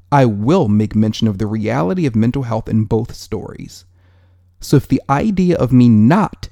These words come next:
spending the next fifteen to twenty minutes tearing people apart isn't appealing to you, I appreciate you listening this far,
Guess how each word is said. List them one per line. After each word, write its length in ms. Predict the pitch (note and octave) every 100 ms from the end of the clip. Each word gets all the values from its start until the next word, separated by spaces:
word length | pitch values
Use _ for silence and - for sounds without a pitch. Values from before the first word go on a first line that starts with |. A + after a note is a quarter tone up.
| -
spending 580 | - - B2 A2 A2+ G#2+
the 80 |
next 240 | A2 - -
fifteen 480 | - F3+ - F3 E3+
to 140 | C3+
twenty 400 | - C3+ C#3 F3+
minutes 580 | A2+ G2+ G#2+ - - - - - -
tearing 400 | - E3+ F#3+ F#3
people 340 | - E3 C#3+
apart 480 | C3 - A#2+ E2 - -
isn't 240 | B2 B2
appealing 480 | - - G3+ A2 A2
to 100 | A#2+
you, 300 | - A2 A#2+ _ _ _ -
I 80 | B2
appreciate 600 | A2 - C3+ E3 - F3
you 160 | F3 D#3+
listening 420 | D3+ - C#3+ C#3
this 200 | C3 -
far, 440 | - - - -